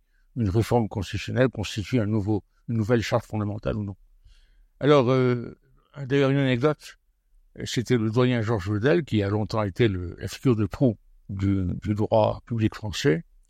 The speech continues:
qui citait Jérôme K. Jérôme, vous savez, l'humoriste anglais, l'auteur de Trois hommes dans un bateau. Et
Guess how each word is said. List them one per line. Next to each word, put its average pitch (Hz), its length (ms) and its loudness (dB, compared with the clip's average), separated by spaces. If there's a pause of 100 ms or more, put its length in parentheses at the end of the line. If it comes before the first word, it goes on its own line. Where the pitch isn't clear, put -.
(400)
qui 123 360 0
citait 127 640 2
Jérôme 143 480 2
K. 135 180 4
Jérôme, 110 400 2
vous 90 140 -10
savez, 123 180 -2
l'humoriste 123 540 2
anglais, 110 420 2
l'auteur 110 300 -2
de 107 80 0
Trois 113 240 -2
hommes 113 120 0
dans 101 200 -2
un 101 40 -4
bateau. 101 380 -4 (640)
Et 117 480 -4